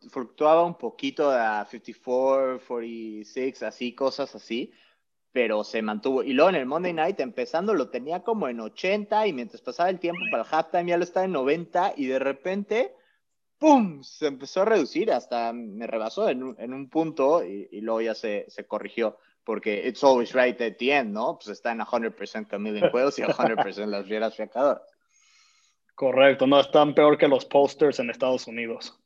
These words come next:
Speaker 2: Lamentable.
Speaker 1: Lamentable. Bueno, vamos a nuestro siguiente segmento. Next season, potential changes. Usé esta oportunidad para incluir este apartado porque creo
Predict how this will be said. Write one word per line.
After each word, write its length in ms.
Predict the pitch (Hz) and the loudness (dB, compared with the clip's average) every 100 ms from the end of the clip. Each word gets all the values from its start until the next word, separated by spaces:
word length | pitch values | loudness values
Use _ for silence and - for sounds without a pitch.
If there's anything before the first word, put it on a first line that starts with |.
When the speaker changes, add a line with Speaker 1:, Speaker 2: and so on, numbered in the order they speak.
| _ | _
Speaker 2:
Lamentable. 640 | 127 117 113 110 123 117 - _ _ _ _ _ _ - _ - - _ _ _ | -16 -12 -12 -4 -2 -2 -4 _ _ _ _ _ _ -20 _ -20 -20 _ _ _
Speaker 1:
Lamentable. 1080 | - 110 110 113 107 98 113 107 101 87 _ _ _ _ _ | -6 -2 0 -2 -4 -2 2 2 0 -6 _ _ _ _ _
Bueno, 340 | 117 117 110 110 | -2 0 0 2
vamos 300 | 123 139 127 | 2 2 -4
a 40 | |
nuestro 480 | 110 - 113 107 104 | -10 -8 -6 -4 -4
siguiente 300 | - 123 123 | -6 -8 -8
segmento. 640 | - 98 113 131 135 180 233 | -8 -4 -4 -4 -6 -10 -8
Next 300 | 135 139 - | -4 -4 -4
season, 460 | 170 - 123 98 95 - | -10 -6 -4 -4 -8 -14
potential 480 | - - 120 107 110 | -12 -4 -4 -4 -6
changes. 540 | - 117 107 95 - _ _ _ _ - | -2 -2 -2 -10 -16 _ _ _ _ -14
Usé 220 | 131 190 | -4 -2
esta 160 | 190 220 | 4 4
oportunidad 760 | 175 127 123 123 135 151 156 | 6 0 0 2 6 6 4
para 280 | 165 151 123 | 2 2 0
incluir 320 | 107 110 123 | -4 -6 -4
este 200 | 143 - | -4 -4
apartado 800 | 110 - 107 95 143 139 131 139 | -8 -6 -10 -2 0 2 2 -2
porque 500 | - 110 104 107 104 - | -8 -10 -8 -8 -8 -8
creo 760 | 117 117 123 120 117 110 - | -6 -4 -2 -2 -2 -6 -10